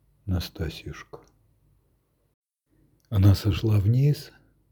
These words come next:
и минуты через две воротилась с водой в белой глиняной кружке.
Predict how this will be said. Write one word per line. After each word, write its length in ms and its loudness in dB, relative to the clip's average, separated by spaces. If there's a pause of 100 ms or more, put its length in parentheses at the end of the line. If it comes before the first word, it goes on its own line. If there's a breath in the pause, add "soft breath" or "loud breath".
(800)
и 80 -2
минуты 320 6
через 300 4
две 180 6
воротилась 800 0 (1200)
с 80 -18
водой 540 0 (180)
в 140 -4
белой 340 4
глиняной 640 -2
кружке. 560 -12